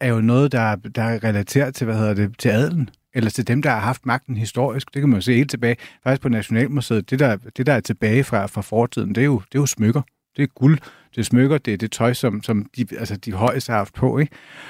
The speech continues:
Og, og på den måde kan man sige, at, at luksusbegrebet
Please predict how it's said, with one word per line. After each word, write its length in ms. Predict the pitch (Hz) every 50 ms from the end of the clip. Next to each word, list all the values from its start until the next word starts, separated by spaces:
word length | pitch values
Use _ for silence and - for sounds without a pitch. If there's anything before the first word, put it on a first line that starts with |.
| - - -
Og, 140 | 139 139 113
og 100 | 143 -
på 80 | 143
den 260 | 135 - 170 180 160
måde 140 | 165 165 165
kan 140 | - - 143
man 100 | 139 120
sige, 300 | - - - 151 156 117
at, 120 | 123 - - - - - - - - _ _ _
at 120 | - 135 123 - -
luksusbegrebet 1300 | 139 127 120 120 127 156 175 - - - 202 170 - - 147 127 - - 117 120 120 113 104 120 117